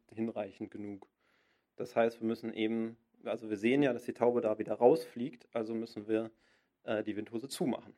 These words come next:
Und deswegen brauchen wir einen Faden und dann den Faden kriegen wir aus so einer Puppe und die kriegen wir von dem Müllhändler, der herumsteht. Also es ist schon allein im ersten Level <laughs> tausend Sachen zu tun. Das heißt, äh,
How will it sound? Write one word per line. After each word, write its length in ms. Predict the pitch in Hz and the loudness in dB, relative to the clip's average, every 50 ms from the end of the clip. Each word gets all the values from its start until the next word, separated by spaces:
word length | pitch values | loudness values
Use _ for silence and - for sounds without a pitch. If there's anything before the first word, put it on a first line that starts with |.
| _ _ _ _ _ _ _ _ _ _ - - | _ _ _ _ _ _ _ _ _ _ -14 -8
Und 160 | - 113 110 | -6 -2 0
deswegen 360 | 117 113 - - 110 107 104 | 0 0 0 0 0 0 0
brauchen 240 | 95 101 101 98 - | -2 -4 -6 -6 -8
wir 40 | 98 | -12
einen 80 | - - | -18 -2
Faden 480 | - 147 156 160 175 185 180 180 180 | 2 4 4 4 4 0 -4 -8 -10
und 240 | 160 117 123 - - | -12 -14 -16 -18 -20
dann 160 | 110 95 110 _ _ - - - _ | -20 -20 -20 _ _ -20 -20 -18 _
den 100 | - 107 | -14 -8
Faden 380 | - - 131 135 139 135 131 123 | 0 4 6 8 8 6 4 0
kriegen 220 | - - 110 107 | -6 -8 -8 -8
wir 80 | 107 104 | -8 -10
aus 80 | 104 | -10
so 60 | - 101 | -10 -10
einer 120 | 98 101 | -10 -10
Puppe 340 | - - - 190 185 170 156 | -2 2 2 2 4 4 4
und 160 | 127 117 - | 2 2 0
die 80 | 117 110 | -6 -10
kriegen 220 | - - 117 107 | -10 -8 -8 -8
wir 80 | 104 - | -8 -10
von 120 | - 104 | -10 -8
dem 100 | 98 101 | -4 0
Müllhändler, 420 | 123 165 190 175 165 165 151 139 | 4 4 6 6 4 2 2 4
der 120 | 135 135 131 | 6 6 6
herumsteht. 520 | 127 127 131 147 156 - - - 127 123 | 6 6 4 2 2 2 4 6 6 6
Also 120 | 113 107 98 | 6 2 0
es 40 | |
ist 40 | - - | 0 -2
schon 100 | 120 - - - - - | -2 -2 -4 -10 -10 -4
allein 240 | - 107 107 117 127 | 2 6 8 8 8
im 100 | 127 120 | 6 4
ersten 300 | - - 120 120 - - | 4 4 4 4 4 4
Level 320 | 113 113 117 127 127 127 120 - - - - - _ | 6 6 6 8 8 6 4 2 -4 -20 -20 -20 _
<laughs> 340 | _ _ _ _ _ _ _ | _ _ _ _ _ _ _
tausend 320 | - 131 131 135 123 123 113 | 8 8 8 10 8 6 6
Sachen 220 | 113 107 - 104 | 6 6 6 2
zu 120 | - - | -6 -8
tun. 260 | 92 - - 98 95 - _ - - - - _ - - - - - _ _ _ _ _ _ _ _ - - - | -8 -4 -4 -6 -6 -6 _ -20 -20 -20 -20 _ -20 -20 -20 -20 -20 _ _ _ _ _ _ _ _ -16 -2 2
Das 180 | 120 110 - | 2 4 8
heißt, 320 | 113 110 120 123 120 - - | 10 10 10 10 6 2 0
äh, 420 | - 117 117 117 113 113 113 110 | 2 4 6 6 6 4 2 0